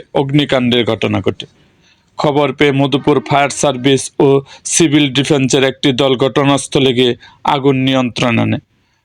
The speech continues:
মধুপুর ফায়ার স্টেশন কর্মকর্তা বুরহান আলী জানান, সংবাদ পেয়ে বন এলাকায় রসুলপুরের ঘটনাস্থলে গিয়ে ফায়ার সার্ভিসের দুটি ইউনিট ও স্থানীয়দের সহায়তায় আধা ঘন্টার চেষ্টা আগুন নেভানো হয়। গাড়িটি টাঙ্গাইল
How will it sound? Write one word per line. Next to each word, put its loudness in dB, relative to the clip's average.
মধুপুর 2
ফায়ার 0
স্টেশন 0
কর্মকর্তা 0
বুরহান 0
আলী 2
জানান, 0
সংবাদ 2
পেয়ে 2
বন 2
এলাকায় 0
রসুলপুরের 2
ঘটনাস্থলে 0
গিয়ে 2
ফায়ার 0
সার্ভিসের 0
দুটি 0
ইউনিট 2
ও 2
স্থানীয়দের 0
সহায়তায় 0
আধা 0
ঘন্টার 0
চেষ্টা -2
আগুন 2
নেভানো 0
হয়। -6
গাড়িটি 0
টাঙ্গাইল 0